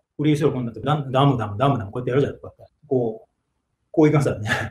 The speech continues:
<laughs> もう両脇開いちゃってるんですよ、ボディ。ドーンってやりますよ、はい。そしたらグーってなるでしょ。グーってなったとこに、レブロンがグーってなったとこに、ちょっと高めに頭下げて、この辺でバーンってこう、ビターンっていくでしょうね。いけんじゃないかな、これでボディからの膝で、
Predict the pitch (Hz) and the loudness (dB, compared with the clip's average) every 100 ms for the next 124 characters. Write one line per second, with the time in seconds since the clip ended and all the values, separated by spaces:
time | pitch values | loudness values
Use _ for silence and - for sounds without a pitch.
0 | - _ _ 135 147 175 208 202 180 175 | -12 _ _ 2 6 8 8 8 6 6
1 | 170 151 113 131 127 117 - - - 370 | 4 0 0 -2 -2 -2 -4 4 8 10
2 | 196 151 113 113 - 85 87 - - _ | 8 4 -4 -8 -10 -10 -10 -10 -14 _
3 | _ _ _ - 143 143 151 139 120 107 | _ _ _ 0 4 6 8 8 6 0
4 | 95 - - - - - _ _ 123 123 | -2 -6 -16 -18 -20 -20 _ _ 0 2
5 | 104 123 139 151 190 196 202 240 143 - | 2 4 4 4 4 6 6 4 0 -8
6 | - _ 147 156 139 110 110 - 127 156 | -18 _ 6 6 6 0 -6 -6 -2 0
7 | 139 - 123 127 120 117 117 - 131 - | 0 0 -4 -4 -6 -12 -14 -14 -14 -2
8 | 185 185 170 170 156 123 107 143 135 127 | 0 0 -2 -2 -4 -4 -8 -6 -4 -4
9 | 147 - - 131 123 - - - _ _ | -4 -2 -2 -2 -2 -2 -2 -8 _ _
10 | - 160 131 101 - 123 147 180 104 127 | -2 4 6 4 -2 -2 0 0 -2 -4
11 | - - _ _ _ _ - 220 208 131 | -6 -14 _ _ _ _ 2 6 8 6
12 | 107 165 180 131 120 113 139 120 117 110 | 6 4 4 2 2 4 4 4 4 2
13 | 92 101 117 110 | 2 0 0 -2